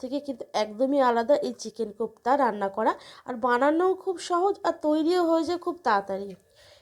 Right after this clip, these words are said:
এইভাবে চিকেন কোপ্তা বানিয়ে ভাত, রুটি, নান, লুচি যা দিয়েই খাবেন না কেন, তা দিয়ে কিন্তু খেতে অসাধারণ লাগে। এত সুন্দর লাগে খেতে এই চিকেন কোপ্তা।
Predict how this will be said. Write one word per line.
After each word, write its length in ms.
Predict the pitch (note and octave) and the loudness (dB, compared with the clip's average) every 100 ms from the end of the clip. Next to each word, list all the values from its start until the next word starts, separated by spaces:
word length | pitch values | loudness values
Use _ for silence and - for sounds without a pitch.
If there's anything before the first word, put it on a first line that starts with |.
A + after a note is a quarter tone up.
| - | -2
এইভাবে 420 | D4+ F#4+ G#4+ D4+ G#4 C5+ | 4 6 6 6 6 4
চিকেন 320 | - C4+ C#4+ C#4 - | 0 2 4 4 2
কোপ্তা 320 | B3 - C4 | 0 2 2
বানিয়ে 520 | G#3 G#3 C4 A4 D4 - - G3 | 2 0 2 4 2 -2 -20 -12
ভাত, 340 | G#3+ C#4 D#4 D#4 C4+ | 0 2 2 0 -8
রুটি, 280 | B3 D#4 C4+ | -8 -4 -2
নান, 280 | A#3+ A#3 C4 B3+ | -2 -2 -4 -2
লুচি 280 | C#4+ - C#4 - | -2 -2 -2 2
যা 180 | G#3 G#3+ | 2 4
দিয়েই 240 | C4+ F4+ | 4 2
খাবেন 340 | - D4+ F#4+ | 2 2 4
না 120 | F#4+ G4+ | 4 4
কেন, 220 | F#4+ D4 C5+ - - - | 2 2 0 -6 -14 0
তা 200 | C#4 C#4 | 4 6
দিয়ে 220 | B3 D4 | 4 0
কিন্তু 240 | D4 C4+ D#4+ | 0 -6 -6
খেতে 240 | - C4 C#4 | -4 -4 0
অসাধারণ 640 | A#3 A3+ C4+ C4 G#3 A#3 A3 | 0 0 2 0 0 -2 -2
লাগে। 340 | G#3 G3 F#3 - - - | -2 -6 -10 -16 -20 -8
এত 220 | - C#4+ E4 | 4 4 4
সুন্দর 400 | F4+ D4 C#4+ D4+ | -2 -2 4 6
লাগে 260 | C#4 B3+ C#4+ | 6 0 -2
খেতে 260 | - C4 | -2 -4
এই 200 | D4+ C#4+ C#4 | -2 -6 -6
চিকেন 300 | - - G3+ - | -12 -8 -10 -10
কোপ্তা। 320 | - _ F#3+ | -18 _ -16